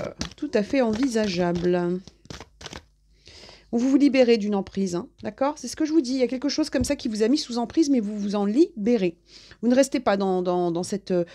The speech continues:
dans ce lien, ou en tout cas dans cette ambiance. Ça veut pas dire que vous changez forcément de, de, de partenaire, hein.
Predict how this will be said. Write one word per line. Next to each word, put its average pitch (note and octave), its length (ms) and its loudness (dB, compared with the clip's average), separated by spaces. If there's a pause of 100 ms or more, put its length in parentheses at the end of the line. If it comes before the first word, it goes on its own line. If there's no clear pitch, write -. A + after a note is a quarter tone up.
(340)
dans G3+ 140 0
ce A3 120 -4
lien, A3 420 2
ou G3+ 100 2
en F#3+ 80 2
tout - 80 -8
cas A#3 100 4
dans G3+ 80 0
cette F#3+ 240 -2
ambiance. F#3+ 360 0
Ça F#3 100 0
veut G3+ 80 -2
pas A#3 100 4
dire C4 120 2
que B3+ 40 -4
vous A#3 160 -4
changez A3+ 380 -2
forcément G#3+ 480 -4
de, F3 180 0
de, E3 220 -4
de E3 100 -6
partenaire, B3 540 -2
hein. D4 120 -2